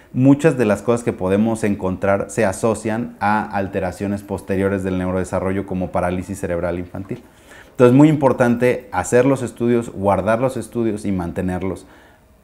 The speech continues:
Hacer un, eh, a, ponerse de acuerdo con sus departamentos de radiología para el reporte y para el seguimiento de estos pacientes. Las lesiones en el ultrasonido pueden ser el predictor más importante de parálisis cerebral infantil, aunque hay que entender que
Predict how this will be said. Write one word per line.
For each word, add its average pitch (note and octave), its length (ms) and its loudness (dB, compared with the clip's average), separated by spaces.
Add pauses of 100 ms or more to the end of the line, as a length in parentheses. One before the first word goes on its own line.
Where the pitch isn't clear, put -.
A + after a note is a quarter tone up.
Hacer A2+ 320 2
un, A#2+ 400 2
eh, G#2+ 160 -2
a, F#2+ 420 -2
ponerse A2 340 2
de A2 100 4
acuerdo A#2+ 520 4
con F#2 680 -2
sus G2 420 -8 (100)
departamentos G2+ 640 -2
de G#2 100 2
radiología F#2+ 680 -2
para F#2 180 0
el F#2 100 -2
reporte F#2+ 640 -4 (420)
y C#3 200 2
para F#2+ 200 0
el F#2 100 -2
seguimiento F#2 500 -2
de F#2 60 0
estos F2+ 220 -10
pacientes. C#3 560 -8 (420)
Las A2+ 180 4
lesiones C3 540 2
en G#2 80 4
el G2+ 140 4
ultrasonido A#2+ 680 2
pueden B2 180 4
ser A#2+ 140 0
el A#2 80 2
predictor G2+ 380 0
más G#2+ 180 -2
importante G2+ 500 -2
de G2+ 100 0
parálisis G2+ 440 -2
cerebral F#2 380 -4
infantil, C3 480 -2
aunque A2 260 -2
hay G#2 80 0
que A2+ 80 -4
entender A2 480 -2
que A2+ 280 -4